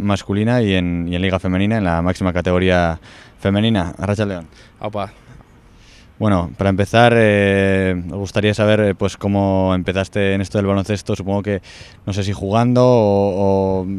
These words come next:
Speaker 1: te aficionaste viéndolo en la televisión o, o cómo fue ese primer contacto.
Speaker 2: Pues, cuando éramos junior, en diecisiete, con diecisiete años empezamos a jugar y, bueno, a partir de ahí ya, cuando llevamos poquito tiempo jugando, nos vinieron al club a decir que necesitaban árbitros, a ver si algunos animaban. Nos apuntamos varios a, a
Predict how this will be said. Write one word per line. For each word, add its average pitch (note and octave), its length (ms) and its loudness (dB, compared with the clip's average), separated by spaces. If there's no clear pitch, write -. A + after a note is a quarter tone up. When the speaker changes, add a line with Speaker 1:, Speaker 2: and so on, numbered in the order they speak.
Speaker 1:
te G2+ 80 -4
aficionaste G2+ 380 -2
viéndolo G2+ 720 0
en G2+ 60 0
la G2 80 0
televisión G2+ 500 0
o, G2+ 220 0
o G2 40 -4
cómo G2+ 220 -2
fue F2 500 -2
ese F#2+ 260 0
primer F#2 240 0
contacto. F2 360 -6
Speaker 2:
Pues, A2 640 -2
cuando A2 180 -4
éramos B2+ 240 -2
junior, C#3+ 300 -2
en B2 100 -2
diecisiete, B2 460 -2
con A2 140 -6
diecisiete A#2 460 -4
años B2 280 -2
empezamos A#2 400 -4
a A2 60 0
jugar C3 420 0
y, A#2+ 100 -6
bueno, A#2 200 2
a G#2+ 60 0
partir G#2+ 340 -2
de A2+ 100 0
ahí A#2 260 2
ya, A2 720 2
cuando G#2 180 -4
llevamos A2 280 0
poquito A2+ 280 -4
tiempo A2+ 240 -2
jugando, A#2+ 720 0
nos G#2 160 -4
vinieron A2+ 280 -2
al G#2+ 160 -2
club C3+ 300 0
a A2 60 2
decir A2 180 -2
que A2+ 100 -6
necesitaban G#2 540 -2
árbitros, B2+ 400 0
a A2 60 -2
ver A2 80 -4
si A2 80 -4
algunos A2 320 -4
animaban. B2 480 0
Nos G#2+ 100 -6
apuntamos G#2+ 560 -4
varios A2 340 -2
a, G2+ 340 -4
a F#2+ 40 -12